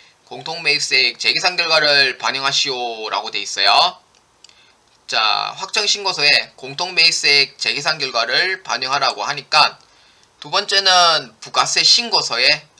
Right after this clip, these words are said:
반영을 합니다. 날짜는 이 기 확정. 자, 이 기 확정인데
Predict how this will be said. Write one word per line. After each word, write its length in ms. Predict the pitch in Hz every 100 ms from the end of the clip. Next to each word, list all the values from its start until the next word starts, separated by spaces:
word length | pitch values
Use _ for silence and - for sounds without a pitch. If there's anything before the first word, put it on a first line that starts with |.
| _ -
반영을 460 | - 98 98 98
합니다. 600 | 156 165 139 107 143 165 _ _ _ _ _ _ _ _ _ _ - - - -
날짜는 760 | - - 175 170 151 151 143 139
이 120 | 147
기 100 | -
확정. 460 | 175 - 165 117 - - - - - - - _ _ _ - - - _ _ _ _ _ _ _ _ _ _ _ _ _ _ _ _ _ _ _ _ _ _ _ - _ _ _ _ _ _ -
자, 100 | 127
이 160 | 147
기 100 | 147
확정인데 800 | 190 190 208 175 139 151 117 -